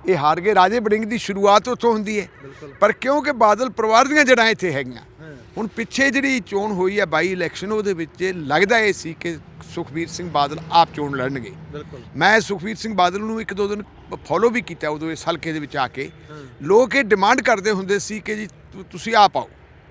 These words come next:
Speaker 1: ਉਹ ਕਹਿੰਦੇ ਤੁਸੀਂ ਮਨਪ੍ਰੀਤ ਵੀ ਭੇਜਿਆ ਸੀ, ਗੱਲ ਉਹਦੀ ਬਣੀ ਨਹੀਂ। ਇਹਦੇ ਸਾਹਮਣੇ ਡਿੰਪੀ ਢਿੱਲੋਂ ਵੀ ਵਿੱਚ ਹੁੰਦਾ ਸੀ ਕਿ ਵੀ ਡਿੰਪੀ ਢਿੱਲੋਂ ਵੀ ਪੋਲਾ ਜਾ ਜੀ,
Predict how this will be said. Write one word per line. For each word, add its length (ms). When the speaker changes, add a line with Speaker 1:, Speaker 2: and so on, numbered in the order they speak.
Speaker 1:
ਉਹ 380
ਕਹਿੰਦੇ 260
ਤੁਸੀਂ 220
ਮਨਪ੍ਰੀਤ 460
ਵੀ 80
ਭੇਜਿਆ 320
ਸੀ, 160
ਗੱਲ 180
ਉਹਦੀ 180
ਬਣੀ 260
ਨਹੀਂ। 280
ਇਹਦੇ 260
ਸਾਹਮਣੇ 460
ਡਿੰਪੀ 420
ਢਿੱਲੋਂ 280
ਵੀ 120
ਵਿੱਚ 200
ਹੁੰਦਾ 180
ਸੀ 200
ਕਿ 80
ਵੀ 100
ਡਿੰਪੀ 300
ਢਿੱਲੋਂ 240
ਵੀ 120
ਪੋਲਾ 320
ਜਾ 160
ਜੀ, 140